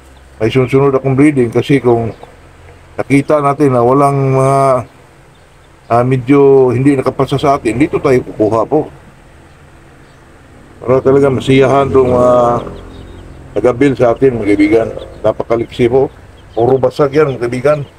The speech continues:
Golden Boy, Pusong, ah, Gold, Gold to five K.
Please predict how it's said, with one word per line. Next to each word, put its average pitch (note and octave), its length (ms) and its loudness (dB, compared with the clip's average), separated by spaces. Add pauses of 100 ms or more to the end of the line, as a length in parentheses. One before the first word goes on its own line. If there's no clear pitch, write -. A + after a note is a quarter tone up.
(640)
Golden A2+ 400 -6
Boy, C#3+ 240 2
Pusong, C#3 800 0 (1120)
ah, A2 400 0
Gold, C3 480 0 (1300)
Gold B2+ 180 2
to B2+ 140 -2
five C#3 240 2
K. C#3+ 320 2